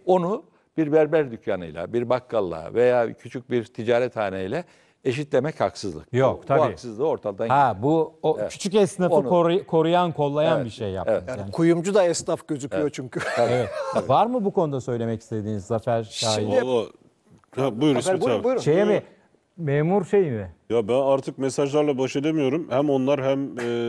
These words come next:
Speaker 4: yani çok fazla. Ama aslında Sayın Bakan genel olarak o çerçeveyi çizdi. Belki hani bir kez daha söylemeye gerek var mı?
Speaker 2: Tekrar tekrar söyleyeceğiz herhalde. Yani bu
Speaker 4: Yani
Speaker 2: belki, e,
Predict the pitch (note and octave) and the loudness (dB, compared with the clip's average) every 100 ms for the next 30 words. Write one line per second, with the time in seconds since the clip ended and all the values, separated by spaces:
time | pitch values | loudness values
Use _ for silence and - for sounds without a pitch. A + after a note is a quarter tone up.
0 | A#2 A2+ A2+ A#2+ G#2+ C#3+ C3+ - A2+ G2 | -4 -4 -2 -2 0 -2 -2 -2 -2 0
1 | C3 E3 _ _ _ _ - C3 D3 D#3+ | -2 -2 _ _ _ _ -6 0 0 0
2 | - B2+ B2+ - C#3 D3 D3+ C#3+ C#3+ D3+ | -4 -6 -6 -4 -4 -2 0 0 0 0
3 | C3 C#3+ D3 B2+ C#3+ C#3+ A#2+ C3+ B2 C#3+ | 2 2 2 0 0 -2 -2 -2 -2 -4
4 | C#3+ D3 - C#3+ C3 E3+ - _ _ _ | -2 -4 -2 -4 -2 -4 -4 _ _ _
5 | _ _ - B2+ B2+ C#3+ C#3 B2+ D3+ C3+ | _ _ 0 0 2 0 0 -2 -2 0
6 | C3+ C3 - C3 C3+ C3 C3+ C3 D3+ D3+ | 0 0 0 0 0 2 0 2 2 2
7 | F3+ F#3 E3+ D#3 E3+ F3+ - E3 E3 D3+ | 2 2 0 -2 -2 -4 -4 -6 -6 -4
8 | F3+ D3+ B2 A#2+ C#3 F3+ _ _ _ _ | 0 2 2 2 0 -4 _ _ _ _
9 | B2 C#3 C#3 D#3 D3 D3+ D3 E3+ D#3 - | -2 0 0 0 4 2 2 -2 -4 -6
10 | - B2+ B2+ B2+ B2+ C3 B2+ C3 | -8 -6 -2 -2 0 0 -2 -4